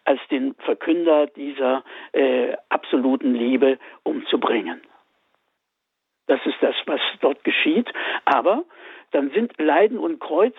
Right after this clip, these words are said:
nicht das eigentliche Ziel, sondern sie werden in Kauf genommen aus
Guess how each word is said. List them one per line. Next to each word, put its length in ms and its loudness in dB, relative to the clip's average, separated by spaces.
nicht 220 -8
das 160 2
eigentliche 540 -2
Ziel, 420 4
sondern 440 -2
sie 160 -2
werden 520 0
in 140 -4
Kauf 260 0
genommen 500 -6
aus 180 2